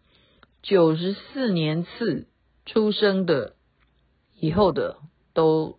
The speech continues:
以后当兵啊，这样讲是吧？我这样讲有错吗？要怎么，怎么把这个再简单化哈？对不起，我不会念那个新闻标语了。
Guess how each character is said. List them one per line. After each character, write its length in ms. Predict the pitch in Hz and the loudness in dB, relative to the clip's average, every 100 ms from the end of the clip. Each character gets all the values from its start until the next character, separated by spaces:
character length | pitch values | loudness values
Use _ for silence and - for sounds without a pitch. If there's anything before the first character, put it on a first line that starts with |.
| _ | _
以 180 | 160 139 | -6 0
后 140 | 170 165 | 2 2
当 280 | 156 156 | 0 -2
兵 220 | 151 147 143 | -6 -8 -8
啊， 220 | 156 208 _ | -12 -16 _
这 100 | - | -4
样 160 | 156 139 | -4 -4
讲 360 | 117 62 - - - | -8 -10 -16 -18 -10
是 80 | 139 | -8
吧？ 240 | 87 - _ _ _ _ _ | -8 -10 _ _ _ _ _
我 60 | 156 | -2
这 80 | 190 | 0
样 100 | 165 | 2
讲 140 | 151 | 0
有 80 | 139 | -2
错 240 | - 156 | -2 -4
吗？ 220 | 123 120 - _ | -4 -10 -16 _
要 120 | 220 | -6
怎 140 | 214 143 | -4 -6
么， 180 | 151 - - | -8 -14 -18
怎 140 | - 156 | -8 -4
么 100 | 170 | 0
把 160 | 143 | 0
这 80 | 170 | 2
个 220 | 185 160 - | 0 -2 -6
再 140 | - 180 | 0 0
简 260 | - 131 | 0 -4
单 280 | - 160 165 | -2 -2 0
化 180 | 170 139 | 0 -2
哈？ 200 | 139 175 - _ _ - | -4 -8 -14 _ _ 0
对 120 | 208 | 0
不 40 | |
起， 140 | 185 156 | 4 2
我 80 | 151 | 4
不 80 | |
会 160 | 185 196 | 6 6
念 160 | 185 185 | 4 2
那 80 | |
个 80 | 180 | 2
新 240 | 165 175 156 | 2 -2 -4
闻 180 | 143 | -4
标 280 | 143 156 147 | 2 4 4
语 180 | 139 | 0
了。 80 | 107 | -8